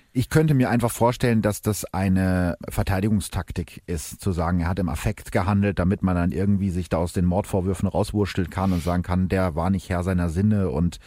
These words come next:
er war in so einer ganz außergewöhnlichen Situation, dann ist es vielleicht nur Totschlag.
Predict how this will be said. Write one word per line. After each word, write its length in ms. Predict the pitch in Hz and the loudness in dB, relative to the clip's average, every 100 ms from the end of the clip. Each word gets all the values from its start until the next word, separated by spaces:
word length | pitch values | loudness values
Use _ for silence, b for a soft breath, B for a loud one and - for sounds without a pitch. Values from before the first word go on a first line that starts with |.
| B B B | B B B
er 160 | - 87 | 0 2
war 180 | 87 90 | 2 2
in 60 | |
so 80 | 87 | 2
einer 260 | 87 85 85 | 2 0 0
ganz 320 | 87 95 - | -2 -2 -2
außergewöhnlichen 640 | - 98 87 95 90 87 | -4 -2 0 0 0 -2
Situation, 480 | 90 85 78 98 95 | -2 -4 -2 0 0
dann 120 | 85 | 0
ist 100 | 82 | -4
es 100 | 90 | -8
vielleicht 400 | - 80 82 - | -4 -2 -2 -2
nur 240 | 95 87 82 | 0 0 -2
Totschlag. 640 | - 117 135 - 65 78 | -2 0 0 -2 -2 -2